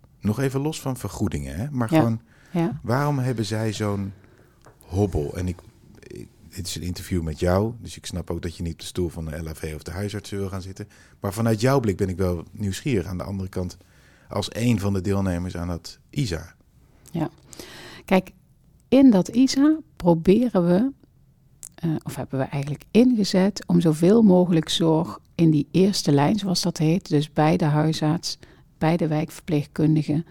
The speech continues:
Speaker 2: ehm, eh, te organiseren. En want dat is voor mensen fijn, dan zijn ze namelijk gewoon thuis. En het is nou eenmaal fijner om thuis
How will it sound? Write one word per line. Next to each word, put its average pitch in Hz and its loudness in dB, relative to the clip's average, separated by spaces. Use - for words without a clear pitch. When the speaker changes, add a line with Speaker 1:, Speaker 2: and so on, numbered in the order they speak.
Speaker 2:
ehm, 160 0
eh, - -12
te - -2
organiseren. 151 0
En 180 2
want 185 4
dat 170 2
is - -2
voor 151 2
mensen 151 2
fijn, 214 2
dan 160 0
zijn 147 2
ze 151 0
namelijk 143 0
gewoon 147 -2
thuis. 165 -4
En 165 0
het 156 2
is 165 2
nou 175 2
eenmaal 165 4
fijner 175 2
om 151 4
thuis 185 2